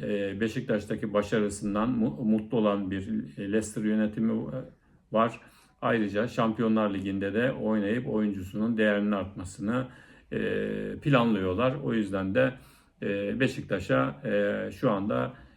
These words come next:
e, yeşil ışık yaktılar bonservis konusunda. E, önümüzdeki hafta içinde ben, e, Gezal konusunda çözüme kavuşacağını düşünüyorum. E, Rozier konusu var. Rozier konusunda, e,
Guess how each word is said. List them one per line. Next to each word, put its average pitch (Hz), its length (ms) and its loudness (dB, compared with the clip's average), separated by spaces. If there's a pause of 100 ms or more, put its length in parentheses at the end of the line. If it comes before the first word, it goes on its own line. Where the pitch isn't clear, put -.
(160)
e, 117 80 -2
yeşil 117 300 2
ışık 135 280 -4
yaktılar 117 520 2
bonservis 101 520 0
konusunda. 101 880 -2
E, 117 40 -6 (360)
önümüzdeki 131 460 2
hafta 120 240 2
içinde 110 480 0
ben, 107 220 2 (420)
e, 101 420 -2
Gezal 117 380 6
konusunda 104 840 0 (120)
çözüme 113 360 2
kavuşacağını 101 680 0
düşünüyorum. 110 640 2 (360)
E, 110 60 -2
Rozier 139 420 6
konusu 131 380 4
var. 127 220 6
Rozier 123 460 2
konusunda, 127 680 2 (420)
e, 123 60 0